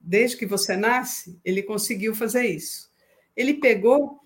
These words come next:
e ele foi ver a incidência de transtornos mentais nos pais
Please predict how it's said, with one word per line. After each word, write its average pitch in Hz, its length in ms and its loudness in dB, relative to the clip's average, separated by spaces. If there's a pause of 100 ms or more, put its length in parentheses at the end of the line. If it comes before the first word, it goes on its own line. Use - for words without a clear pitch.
(160)
e 220 80 -2
ele 240 140 0
foi 254 260 4
ver 247 160 2
a 277 60 2
incidência 247 880 -2
de 196 280 -4
transtornos 226 640 -2
mentais 208 960 -2 (560)
nos 208 240 -6
pais 226 800 0